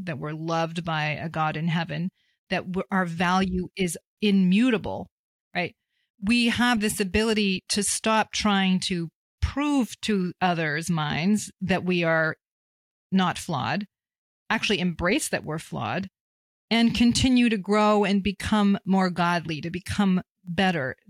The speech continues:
to be able to do more good in the world. It's, it sounds maybe like I'm saying the same thing, but it's not a flawless model. It's an integrity model. When Christ said, "Be ye therefore perfect,"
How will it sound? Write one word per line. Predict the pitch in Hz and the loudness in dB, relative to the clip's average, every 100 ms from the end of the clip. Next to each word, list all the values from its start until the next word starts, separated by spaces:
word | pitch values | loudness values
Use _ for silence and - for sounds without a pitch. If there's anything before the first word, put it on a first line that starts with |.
| - | -6
to | 196 | -4
be | 214 | 0
able | 220 208 | 0 0
to | 190 | 0
do | 175 196 202 190 | 0 0 0 2
more | 185 180 175 | 0 2 -2
good | 147 190 190 | -2 0 2
in | 175 | 0
the | |
world. | 139 113 92 - _ _ _ _ | -2 -6 -8 -12 _ _ _ _
It's, | 214 - - | -6 -4 -4
it | 220 | -6
sounds | - 269 285 262 | -2 2 2 0
maybe | 208 208 196 | -2 -2 0
like | 185 180 | -2 -2
I'm | 180 | -4
saying | - 214 202 | -2 0 0
the | 180 | -2
same | - 196 190 | -2 -2 -2
thing, | - 202 208 226 214 | -2 -2 0 -2 -4
but | 220 214 | -2 -2
it's | 202 | 0
not | 220 247 277 | 2 4 2
a | 247 | 0
flawless | - - 208 214 214 196 - | -4 -4 2 4 4 2 -2
model. | 185 165 156 - | -2 -2 -4 -6
It's | 180 - | -8 -4
an | 180 | -2
integrity | 175 170 196 170 165 151 | -4 -4 -4 -4 -6 -8
model. | 139 120 107 104 _ _ _ _ - | -8 -10 -12 -16 _ _ _ _ -2
When | 208 202 | 0 2
Christ | 254 254 - | 2 0 0
said, | 220 190 180 | 0 0 0
"Be | |
ye | 202 208 | 2 2
therefore | 190 180 - 170 | 2 0 -2 -6
perfect," | - 190 175 - - - | -4 -4 -4 -8 -10 -18